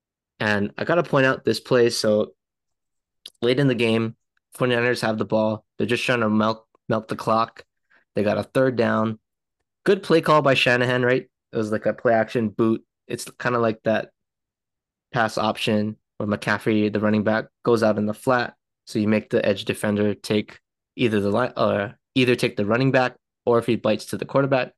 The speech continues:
then you pitch it to the running back. Defender takes the running back. So Purdy slides, but he stays in bounds. And I was like,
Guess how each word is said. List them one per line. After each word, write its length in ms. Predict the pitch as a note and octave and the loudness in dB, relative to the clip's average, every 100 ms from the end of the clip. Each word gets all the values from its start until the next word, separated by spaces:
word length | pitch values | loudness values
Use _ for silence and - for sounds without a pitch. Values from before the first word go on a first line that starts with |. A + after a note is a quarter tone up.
| _ | _
then 140 | A2+ | -6
you 60 | G#2 | -4
pitch 200 | - - | -4 -6
it 80 | - | -6
to 80 | - | -4
the 120 | G#2 | -2
running 240 | G#2 G#2+ | 0 0
back. 260 | A2 G#2+ - _ _ _ _ _ _ _ _ _ _ _ _ _ _ _ _ | 0 -2 -6 _ _ _ _ _ _ _ _ _ _ _ _ _ _ _ _
Defender 340 | A2+ B2 A#2+ | -4 0 0
takes 360 | A2+ A#2+ - - _ _ _ | 0 -2 -4 -14 _ _ _
the 60 | - | -4
running 220 | A2+ C3+ | 0 2
back. 260 | C3 B2+ - _ | 2 0 -4 _
So 240 | - D#3+ - | -10 -10 -14
Purdy 500 | - C#3+ C3+ B2 A#2 - _ _ _ | 0 4 4 2 0 -10 _ _ _
slides, 800 | - C3+ D3+ B2+ A2+ C3 - - _ _ _ | -6 0 2 2 -2 -4 -12 -16 _ _ _
but 100 | - | -4
he 60 | G#2 | -4
stays 420 | - - C3+ C#3 | -4 2 2 4
in 140 | C#3+ B2+ | 2 2
bounds. 640 | A#2 G2+ F#2 F#2 - - _ _ _ - | 2 0 -6 -14 -20 -20 _ _ _ -6
And 100 | A2+ | -2
I 80 | G#2+ | -2
was 160 | G2+ | 0
like, 320 | G#2+ G#2 C#3+ | 0 0 -2